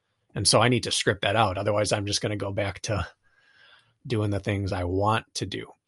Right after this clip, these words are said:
But the good thing about me is whatever training I'm doing, I like. So I can do that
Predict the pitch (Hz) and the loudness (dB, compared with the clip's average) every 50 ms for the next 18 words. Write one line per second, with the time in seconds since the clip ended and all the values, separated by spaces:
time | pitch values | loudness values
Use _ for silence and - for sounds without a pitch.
0 | _ _ _ _ _ _ _ _ - 147 123 - 170 123 123 156 165 185 165 151 | _ _ _ _ _ _ _ _ 2 4 4 6 8 10 10 10 10 10 8 8
1 | 139 127 117 104 101 120 151 165 143 110 107 110 - 95 104 113 - 135 139 147 | 8 8 6 6 6 4 4 4 4 4 2 -2 -4 -4 -4 -2 0 0 2 4
2 | 156 147 - - 151 139 135 127 123 104 98 95 87 95 92 107 131 160 170 175 | 2 2 2 2 2 4 4 4 2 0 0 -2 -2 -4 -2 0 0 0 0 0
3 | - - 104 98 95 92 - - - - - _ _ _ _ _ _ _ _ _ | -2 -4 -6 -4 -4 -4 -6 -6 -10 -18 -20 _ _ _ _ _ _ _ _ _
4 | _ _ _ _ _ _ _ _ - - - 101 98 98 - - - - 113 117 | _ _ _ _ _ _ _ _ -4 0 2 2 2 2 0 -2 0 2 4 4
5 | 139 143 - 139 117 98 87 120 113 101 104 101 104 110 - - | 4 4 4 4 4 4 4 4 2 4 2 2 2 2 0 -2